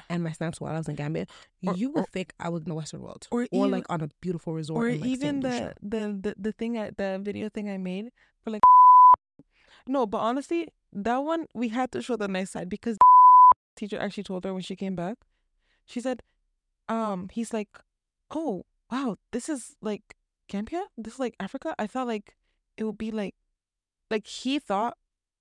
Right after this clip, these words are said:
Speaker 2: it would be no-, like, nothing.
Speaker 1: Okay, but,
Speaker 2: Like, he
Speaker 1: like
Speaker 2: thought so bad of it.
Speaker 1: Yeah.
Speaker 2: Like, he thought, "Oh, you had Wi-Fi, you had this,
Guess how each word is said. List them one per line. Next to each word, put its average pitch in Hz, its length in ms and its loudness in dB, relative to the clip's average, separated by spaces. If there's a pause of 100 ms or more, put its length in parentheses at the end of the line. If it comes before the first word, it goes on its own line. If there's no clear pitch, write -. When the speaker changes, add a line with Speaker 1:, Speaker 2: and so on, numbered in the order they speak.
(600)
Speaker 2:
it 202 80 -4
would 185 100 -8
be 196 120 -4
no-, 185 260 -6
like, 175 180 -6
nothing. 175 380 -8 (1120)
Speaker 1:
Okay, 302 220 -4
but, 220 240 -4
Speaker 2:
Like, 226 140 -2
he 311 80 -6
Speaker 1:
like 320 120 -2
Speaker 2:
thought 320 240 -4
so 226 460 -4 (140)
bad 208 240 -4
of 208 160 -6
it. 180 120 -4
Speaker 1:
Yeah. 202 300 -4
Speaker 2:
Like, - 100 -2
he 277 140 -4
thought, 277 200 -2
"Oh, 269 120 -2
you 233 120 -2
had 226 100 -4
Wi-Fi, 202 420 -6
you 220 160 -4
had 202 360 -8
this, 220 220 -4